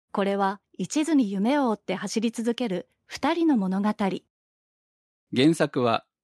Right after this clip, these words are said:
Speaker 2: 井野谷言葉によるファッションを題材とした漫画。二千十七年から週刊少年マガジンにて連載。現在十四巻まで発売中です。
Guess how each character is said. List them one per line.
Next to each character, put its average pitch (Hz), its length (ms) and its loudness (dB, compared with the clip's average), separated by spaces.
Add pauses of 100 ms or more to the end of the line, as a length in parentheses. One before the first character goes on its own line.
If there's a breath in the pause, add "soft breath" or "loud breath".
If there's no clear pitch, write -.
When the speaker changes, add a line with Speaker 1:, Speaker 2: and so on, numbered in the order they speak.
(120)
Speaker 2:
井 185 120 0
野 190 140 2
谷 82 140 -2 (180)
言 117 120 0
葉 92 120 -4
に - 140 -12
よ - 140 -14
る - 240 -12
フ - 140 -6
ァ - 20 -2
ッ 185 40 -4
シ - 160 -2
ョ 131 60 2
ン 110 60 2
を 85 80 -2
題 87 260 -4
材 92 180 -4
と - 100 -8
し - 100 -8
た 90 120 -6
漫 76 260 -6
画。 71 200 -10 (540)
二 110 100 0
千 190 240 0
十 123 220 0
七 135 200 2
年 101 200 2
か 80 100 -8
ら 67 160 -12
週 151 260 -2
刊 147 220 -2
少 135 220 0
年 127 200 0
マ 135 120 0
ガ 98 120 0
ジ 71 200 -12
ン 67 160 -18
に 131 160 -2
て 117 160 -2
連 80 200 -6
載。 67 320 -10 (140)
現 123 220 0
在 78 160 -6
十 120 200 0
四 147 200 4
巻 120 180 2
ま 143 100 2
で 214 120 -2
発 - 300 -6
売 69 200 -10
中 64 320 -8
で 90 160 -4
す。 - 340 -16